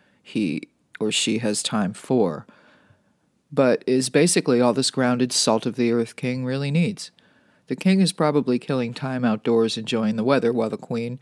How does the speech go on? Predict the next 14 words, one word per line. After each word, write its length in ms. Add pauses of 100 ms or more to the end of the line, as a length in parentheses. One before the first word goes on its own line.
(380)
male 220
or 60
female, 440
finishes 460
preparing 480
the 40
multi-course 600
gourmet 340
dinner 300
for 140
the 80
family 360
and 100
friends. 500